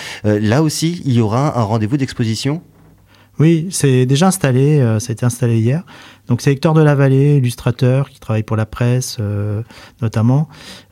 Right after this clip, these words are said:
Speaker 2: euh, voilà, qui a proposé des planches de, de dessin et qui sont installées, euh, à, Comme à la radio. Donc, n'hésitez pas à aller, euh, découvrir cette exposition.
Speaker 1: Le festival s'appelle le Festival Paplard, quatrième édition.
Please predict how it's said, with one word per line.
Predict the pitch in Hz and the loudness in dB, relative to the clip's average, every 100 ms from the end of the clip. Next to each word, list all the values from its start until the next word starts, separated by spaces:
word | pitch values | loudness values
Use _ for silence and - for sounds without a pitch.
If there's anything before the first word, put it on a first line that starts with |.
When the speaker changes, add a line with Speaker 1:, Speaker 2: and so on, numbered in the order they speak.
| - | -4
Speaker 2:
euh, | 110 110 107 107 104 104 104 107 107 | -2 0 0 0 -2 -2 -2 -2 -4
voilà, | 95 | -6
qui | - | -10
a | 110 | -10
proposé | 120 110 120 117 | -6 -4 0 0
des | |
planches | 113 120 120 107 | 0 0 -2 0
de, | 107 104 104 | -2 -2 -2
de | 107 | -2
dessin | 107 - 139 151 | -2 -2 0 2
et | 143 | 2
qui | - 110 | -2 -6
sont | 117 | -2
installées, | 107 - 107 123 139 | -4 -2 -2 -2 0
euh, | 117 104 101 104 110 - - _ _ _ - | -2 -2 -4 -4 -8 -14 -20 _ _ _ -6
à, | 123 110 107 107 | -2 -2 -2 0
Comme | 131 | 2
à | 127 | 2
la | |
radio. | 110 107 135 | 2 0 0
Donc, | 123 - | -2 -2
n'hésitez | 101 - | -6 -6
pas | 110 123 120 113 | -4 -2 0 -2
à | |
aller, | 107 107 107 | -2 -2 -2
euh, | 104 101 113 | -2 -4 -6
découvrir | 110 107 123 127 | -6 -6 -4 -4
cette | - | -4
exposition. | 117 - 120 113 - 110 - - - - | -8 -4 -4 -4 -6 -8 -10 -20 -20 -16
Speaker 1:
Le | 98 110 113 107 101 | -6 -2 0 0 0
festival | - 127 - 113 110 | -2 -4 -2 0 0
s'appelle | 104 113 - 107 | 0 -2 0 0
le | |
Festival | 104 113 - 110 113 | 0 -2 -2 0 0
Paplard, | 107 127 120 127 110 - | 0 -2 -2 -2 -2 -2
quatrième | 139 - 123 117 | -4 -2 0 2
édition. | 117 110 113 - 156 | 2 -2 -4 0 0